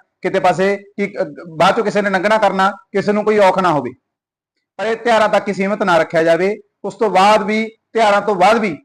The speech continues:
ਜਿਹੜਾ ਇਸ ਗੱਲ ਵੱਲ ਖਾਸ ਧਿਆਨ ਆ ਜਿਹੜਾ ਰੱਖਿਆ ਜਾਵੇ। ਪਹਿਲਾਂ ਹੀ ਬਹੁਤ ਸਾਰੀਆਂ, ਅਹ, ਵੀਡੀਓ ਜਿਹੜੀਆਂ ਪੈ ਚੁੱਕੀਆਂ ਨੇ ਕਿ ਜਿਹੜੀ ਟ੍ਰੈਫਿਕ ਹਮੇਸ਼ਾ ਰਾਮਪੁਰਾ ਦੇ ਫੂਲ ਦੇ ਵਿੱਚ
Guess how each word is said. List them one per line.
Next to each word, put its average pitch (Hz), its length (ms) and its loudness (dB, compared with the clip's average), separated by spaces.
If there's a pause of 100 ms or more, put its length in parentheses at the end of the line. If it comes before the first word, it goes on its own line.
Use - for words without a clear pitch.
(720)
ਜਿਹੜਾ 196 160 -4
ਇਸ 190 140 -4
ਗੱਲ 208 180 2
ਵੱਲ 220 140 2
ਖਾਸ 190 300 2
ਧਿਆਨ 208 280 0
ਆ 180 60 2
ਜਿਹੜਾ 190 160 2
ਰੱਖਿਆ 180 260 0
ਜਾਵੇ। 175 340 0 (280)
ਪਹਿਲਾਂ 202 240 -2
ਹੀ 214 40 -2
ਬਹੁਤ 196 260 -2
ਸਾਰੀਆਂ, 190 400 0
ਅਹ, - 960 -12
ਵੀਡੀਓ 190 360 0
ਜਿਹੜੀਆਂ 214 260 0
ਪੈ 190 200 2
ਚੁੱਕੀਆਂ 180 320 -6
ਨੇ 120 120 -10
ਕਿ - 1200 -20
ਜਿਹੜੀ 202 160 -4
ਟ੍ਰੈਫਿਕ 196 440 0
ਹਮੇਸ਼ਾ 185 340 2
ਰਾਮਪੁਰਾ 180 360 2
ਦੇ 180 100 -2
ਫੂਲ 170 240 -4
ਦੇ 170 100 -2
ਵਿੱਚ 170 360 -2